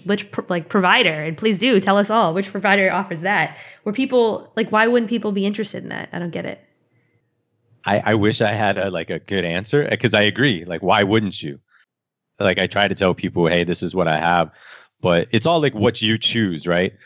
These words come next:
Speaker 2: So I go through my cell phone provider, Republic Wireless, and,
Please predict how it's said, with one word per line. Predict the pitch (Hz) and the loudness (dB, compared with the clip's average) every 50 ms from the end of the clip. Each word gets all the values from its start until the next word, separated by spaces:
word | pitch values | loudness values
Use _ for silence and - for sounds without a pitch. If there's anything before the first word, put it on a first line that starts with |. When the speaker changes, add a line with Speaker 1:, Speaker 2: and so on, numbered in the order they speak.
| - _ _ | -20 _ _
Speaker 2:
So | - - 107 101 101 92 92 95 - - - | -4 0 2 2 4 4 2 2 0 -2 -2
I | 107 101 107 | 0 0 2
go | 107 113 107 | 2 0 0
through | 101 - 101 104 104 101 98 95 98 104 _ _ _ _ _ _ _ _ - | 0 -2 -6 -4 -4 -4 -4 -6 -8 -10 _ _ _ _ _ _ _ _ -2
my | 95 95 | 0 0
cell | 90 - 104 98 | 2 2 0 0
phone | - - 95 87 | 0 0 -2 -2
provider, | 98 98 95 92 90 90 | 0 0 2 2 2 2
Republic | 95 95 - - 98 95 98 - - | 0 -2 -2 -2 -2 -2 -2 0 0
Wireless, | 90 87 85 87 87 90 90 87 - - - _ _ _ - _ - _ _ | 2 2 2 2 2 0 0 -2 -6 -12 -20 _ _ _ -20 _ -20 _ _
and, | - 98 101 98 98 95 98 95 95 92 | -2 0 2 2 2 2 2 0 -2 -4